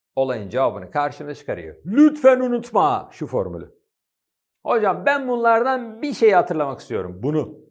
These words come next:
Gerçek uzunluğu hatırla. Ölçekle ilgili kısım hani çizgi ölçeği kesir ölçeğe çevirirken ki kısım da işimize yarıyor. Biraz detay ama şu eğer uzunluk hesaplama ile ilgili bir şey karşına çıkacaksa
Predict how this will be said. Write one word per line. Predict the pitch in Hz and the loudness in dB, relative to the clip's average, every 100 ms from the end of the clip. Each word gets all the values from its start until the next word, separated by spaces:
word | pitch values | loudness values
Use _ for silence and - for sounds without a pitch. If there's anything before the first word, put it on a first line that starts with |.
| _ _ _ _ _ _ 92 | _ _ _ _ _ _ -12
Gerçek | 92 143 143 - 160 160 - | -2 0 0 -2 -6 -8 -10
uzunluğu | 123 113 104 101 95 85 _ - | -8 -6 -8 -8 -10 -12 _ -16
hatırla. | - - 82 71 _ _ _ _ | -14 -12 -14 -16 _ _ _ _
Ölçekle | 196 262 254 302 311 311 | 0 2 2 -2 -2 -4
ilgili | 220 202 202 208 | -4 -2 -4 -4
kısım | 196 - 208 143 - - | -8 -4 -6 -6 -18 -12
hani | 185 202 208 208 | -8 -6 -6 -8
çizgi | - 196 180 | -12 -8 0
ölçeği | 208 202 208 202 | 0 2 0 0
kesir | 196 196 | -4 -4
ölçeğe | 185 185 190 | -4 -2 -4
çevirirken | 185 185 175 185 170 - _ | -2 -2 -2 -6 -6 -10 _
ki | - 185 | -14 -14
kısım | - - 175 | -14 -14 -8
da | 156 | -8
işimize | 151 147 123 | -8 -10 -6
yarıyor. | 123 107 101 - | -6 -4 -6 -6
Biraz | 208 175 | -4 -4
detay | 156 196 190 | -4 -2 -2
ama | 123 87 - _ _ | -2 -8 -14 _ _
şu | - - 269 254 - _ - | -18 -6 -4 -4 -8 _ -4
eğer | 208 226 | 0 2
uzunluk | 214 196 262 240 | 0 -2 -8 -6
hesaplama | 208 202 185 185 185 | 0 0 0 -4 -2
ile | 185 | -2
ilgili | 175 175 175 | -2 -2 -6
bir | |
şey | 175 185 | -6 0
karşına | 185 170 180 170 | 2 2 -2 -10
çıkacaksa | - 175 165 160 175 170 - | -8 -4 -4 -2 2 2 0